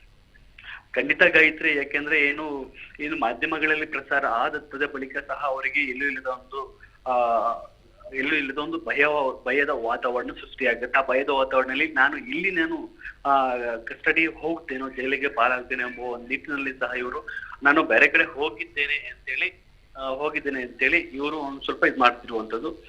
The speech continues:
ಆದ್ರೆ ಒಟ್ಟಾರೆಯಾಗಿ ಏನು ಇವರು ರಾಜೀಗೌಡ ಭವಿಷ್ಯ ಇನ್ನೇನು ಕೆಲವು ಕ್ಷಣಗಳಲ್ಲಿ ಒಂದು ನಿರ್ಧಾರವಾಗುತ್ತೆ ಅಂತಾನೆ ಹೇಳ್ಬೋದು ಗಾಯತ್ರಿ.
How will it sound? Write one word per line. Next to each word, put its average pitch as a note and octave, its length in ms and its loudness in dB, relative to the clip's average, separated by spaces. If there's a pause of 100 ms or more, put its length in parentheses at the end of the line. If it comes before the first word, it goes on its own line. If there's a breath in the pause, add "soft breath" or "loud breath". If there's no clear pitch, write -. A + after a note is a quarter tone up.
(280 loud breath)
ಆದ್ರೆ C#3+ 140 2
ಒಟ್ಟಾರೆಯಾಗಿ E3 640 6
ಏನು E3+ 200 4
ಇವರು D#3+ 560 -2
ರಾಜೀಗೌಡ D3 440 2
ಭವಿಷ್ಯ D3 560 0
ಇನ್ನೇನು D#3+ 420 0
ಕೆಲವು D3+ 200 0
ಕ್ಷಣಗಳಲ್ಲಿ C3 600 -2
ಒಂದು C#3+ 180 -4
ನಿರ್ಧಾರವಾಗುತ್ತೆ C3 840 4
ಅಂತಾನೆ D3+ 260 -4
ಹೇಳ್ಬೋದು D#3+ 400 -2
ಗಾಯತ್ರಿ. - 440 -4